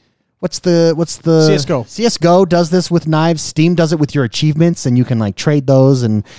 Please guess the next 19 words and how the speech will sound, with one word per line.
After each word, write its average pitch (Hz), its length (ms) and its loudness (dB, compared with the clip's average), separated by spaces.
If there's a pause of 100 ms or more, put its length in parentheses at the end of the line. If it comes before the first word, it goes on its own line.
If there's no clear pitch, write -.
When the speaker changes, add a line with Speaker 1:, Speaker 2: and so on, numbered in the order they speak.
(180)
Speaker 1:
that, 233 160 0
that's 254 200 0
all 185 120 2
that 151 140 2
it 135 100 2
is. 123 180 2
It's 147 100 -8
just 202 160 -6
digital 131 300 0
ownership. 104 480 -6 (1000)
But - 720 -4
yeah, 160 220 0 (100)
so - 300 -4
Microsoft 156 500 0
came 151 180 0
down 123 180 -2
hard, 107 300 -2
and, 123 180 -6
and 240 340 -2